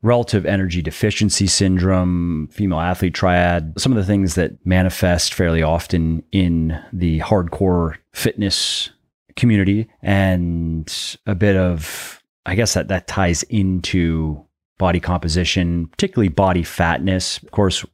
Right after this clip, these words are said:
what we have both seen, I mean, you've been doing this a lot longer than I have, but what I have seen many times over the years, it's usually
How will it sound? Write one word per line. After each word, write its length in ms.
what 280
we 240
have 180
both 220
seen, 240
I 60
mean, 80
you've 100
been 100
doing 180
this 120
a 40
lot 100
longer 240
than 80
I 80
have, 180
but 140
what 120
I 100
have 140
seen 320
many 200
times 400
over 120
the 80
years, 440
it's 180
usually 640